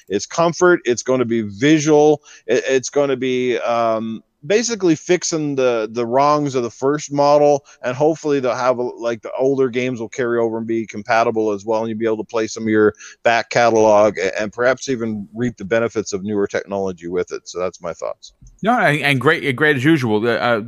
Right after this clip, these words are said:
Speaker 2: uh, you know, again, listen, you're a fan, I'm a fan. Ev-, we're not, we're not shy about saying we enjoyed PlayStation V R.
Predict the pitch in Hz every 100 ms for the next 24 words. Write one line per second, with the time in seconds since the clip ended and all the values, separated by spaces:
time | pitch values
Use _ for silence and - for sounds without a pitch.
0 | 113 120 135 123 131 156 110 110 - 117
1 | 127 135 - 127 123 113 120 117 117 113
2 | 113 110 110 113 113 107 113 107 - 113
3 | 110 104 104 113 107 107 107 104 110 104
4 | - 107 - 104 98 98 104 95 95 95
5 | 92